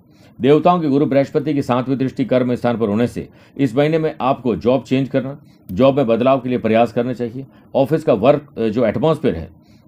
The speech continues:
उसे सही करने की जिम्मेदारी आपके पास रहेगी, इस पर ध्यान दीजिए। अब आइए, आगे बढ़ने से पहले एक इंपॉर्टेंट बात करते हैं वास्तु टिप की। वास्तुशास्त्र के अनुसार आपके घर के उचित वास्तु के लिए सुनिश्चित करें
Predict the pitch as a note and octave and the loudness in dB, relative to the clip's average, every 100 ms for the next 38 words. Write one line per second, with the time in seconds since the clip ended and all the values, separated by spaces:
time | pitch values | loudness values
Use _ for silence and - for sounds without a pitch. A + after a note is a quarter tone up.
0 | - C#3 C3 - D#3 D3+ D#3+ C#3 C#3 B2+ | -8 -4 -2 0 2 2 2 0 2 0
1 | A2+ A#2+ B2 C3 - G#2+ - F#2+ G2 F#2 | 0 0 0 -2 -2 -2 -2 -2 -2 -2
2 | G2+ A#2+ A#2 G#2 E2 F2+ D#2+ B1+ C2+ - | -4 -6 -6 -6 -2 -2 -4 -8 -16 -20
3 | _ _ _ _ _ _ _ _ - _ | _ _ _ _ _ _ _ _ -20 _
4 | _ - _ - C3 D3+ E3+ C3+ C#3+ D#3 | _ -20 _ -2 4 4 6 4 4 4
5 | D3 D3+ D#3 C#3 C#3+ D3 C3 A2 C#3 C#3 | 4 2 -2 0 0 2 0 2 0 0
6 | C3+ C3 - C#3 D3 A#2+ A2+ A#2 A#2+ F#2+ | -2 -2 -2 -4 -2 0 2 2 -2 -4
7 | F2+ - C#2 - _ _ _ - A#2+ D#3 | -4 -8 -16 -18 _ _ _ -2 2 2
8 | G3 E3+ D#3+ D#3 E3 C#3+ D3 D#3 C#3+ B2+ | 0 0 0 2 0 0 0 0 2 0
9 | B2+ F2+ A#2 A#2 F#2 - - _ C#3+ C#3 | 0 2 2 0 -4 -6 -18 _ -2 0
10 | D#3 A2+ B2 - A#2 A2 F#2 A2+ B2+ B2 | 2 2 2 0 -2 -2 -2 0 0 0
11 | A#2+ A#2+ C3+ C#3+ | 0 0 -2 -6